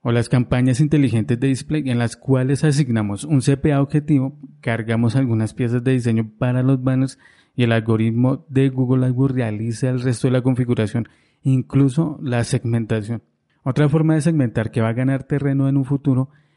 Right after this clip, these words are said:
es el que hoy se conoce como momentos live o momentos de vida,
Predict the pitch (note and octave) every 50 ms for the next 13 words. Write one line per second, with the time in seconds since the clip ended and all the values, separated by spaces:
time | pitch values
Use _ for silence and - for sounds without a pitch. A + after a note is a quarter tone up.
0 | _ _ _ - C3+ A#2+ - C#3+ C#3 C3+ - C3+ A2+ A#2 A#2 B2+ C3+ C3+ A#2 A#2+
1 | A2+ - C3 C3 C3 C3 C3 A#2+ A2 G#2+ A2 A2 G#2+ - B2+ B2 A#2+ B2+ C#3 D3
2 | E3 D#3 - - C#3 C3 A#2 A2+ A2 A2 G#2+ G#2 - A#2 A#2 A#2+ B2 A#2 G#2+ F#2+
3 | -